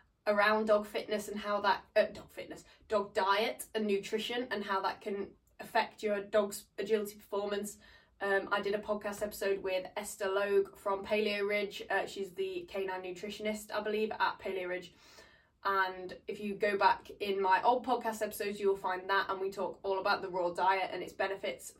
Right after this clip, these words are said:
for sporting dogs, which was super interesting. Um, and then obviously people, uh, it'd be nice to see, you know, people thinking a bit more, a, a bit like their fitness, uh, about their own nutrition.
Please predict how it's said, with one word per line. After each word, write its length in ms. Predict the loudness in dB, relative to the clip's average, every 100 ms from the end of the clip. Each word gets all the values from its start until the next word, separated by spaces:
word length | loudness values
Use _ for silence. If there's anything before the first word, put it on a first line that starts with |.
| -4
for 240 | -2 -2
sporting 440 | 0 2 2 0
dogs, 280 | 2 2 2
which 180 | -2 -2
was 140 | -8
super 240 | -6 -4 -4
interesting. 640 | -4 -6 -6 -4 -4 -4 -10 -20 -20 _ -2
Um, 420 | 2 2 0 -4 -12 -20 _ -2
and 140 | 2
then 240 | 2 0 -6 _ _ 2
obviously 680 | 4 2 4 4 4 -2 _ _ _
people, 480 | -8 -6 -2 0 2
uh, 120 | 2 2 2
it'd 200 | 2 2
be 100 | 0
nice 380 | 2 2 0 -4
to 100 | -6
see, 420 | -2 -2 -2 -4
you 100 | -2
know, 180 | 0 -2
people 380 | -4 -6 -4 -4
thinking 280 | -4 -6 -6
a 60 | -6
bit 160 | -2
more, 280 | 2 2 2
a, 260 | -4 -8 -8
a 40 |
bit 180 | -4 0
like 140 | 2 2
their 100 | 0
fitness, 500 | -2 -2 -4 -4 -4
uh, 160 | 0 0
about 240 | 2 2
their 160 | 2 2
own 100 | 2
nutrition. 580 | 0 -2 -4 -2 -2 -4